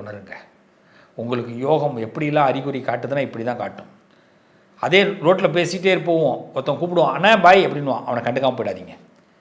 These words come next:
சும்மா அவனை பார்த்து குட் மார்னிங் வைங்க, நூறு குட் மார்னிங் வைங்க.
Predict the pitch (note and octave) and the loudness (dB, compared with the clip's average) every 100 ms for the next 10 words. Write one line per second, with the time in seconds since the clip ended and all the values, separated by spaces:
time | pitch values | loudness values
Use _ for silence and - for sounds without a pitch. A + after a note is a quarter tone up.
0 | _ _ - A3+ C4 F3+ E3 F#3+ D3 C#3+ | _ _ -4 4 6 6 2 0 0 0
1 | C3 F#2+ - - - _ - F3 B3+ A3 | -2 -6 -14 -20 -20 _ -6 0 2 2
2 | F#3+ G#3 G#3 D3+ A2+ G2 - | 2 2 2 0 -6 -8 -14